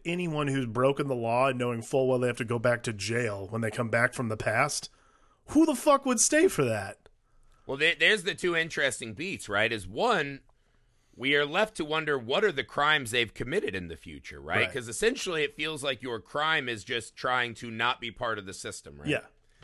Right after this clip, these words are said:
Speaker 2: Which is very relatable stuff to all of us, right? We all wanna be that hero. So are they actually criminals? The other thing I thought was fascinating is that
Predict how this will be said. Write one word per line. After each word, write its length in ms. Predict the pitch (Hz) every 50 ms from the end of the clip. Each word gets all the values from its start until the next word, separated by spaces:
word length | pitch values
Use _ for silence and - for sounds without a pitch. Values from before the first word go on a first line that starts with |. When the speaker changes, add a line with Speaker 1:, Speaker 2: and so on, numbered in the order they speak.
| - - _ _ _ _ _ _ _
Speaker 2:
Which 200 | - 165 165 185
is 100 | 202 175
very 280 | 131 135 156 151 156 156
relatable 600 | 151 151 147 139 135 135 131 131 123 120 135 131 -
stuff 280 | - - 202 220 - -
to 80 | 123
all 200 | 110 107 98 90
of 80 | 85 78
us, 160 | 76 - -
right? 180 | 101 110 131 127
We 100 | 127 123
all 180 | 127 139 151 147
wanna 180 | 135 127 117
be 140 | 98 104 101
that 320 | 87 90 101 139 151 - -
hero. 480 | - 78 76 73 76 76 78 95 117 - _ _ _ _ _ _ _ _ _ -
So 420 | - - 165 156 151 147 147 - -
are 160 | 143 147 156
they 180 | 139 139 135 131
actually 540 | 120 135 175 214 - - - 120 110 101
criminals? 520 | 90 - - 95 87 82 82 80 80 78 90
The 120 | 113 127
other 220 | 156 226 294 302 240
thing 160 | 196 160 139
I 80 | 123 123
thought 180 | 113 139 127
was 120 | 113 110 -
fascinating 600 | - 165 208 - - - 123 113 110 107 110 117
is 100 | 113 95
that 220 | 113 113 107 -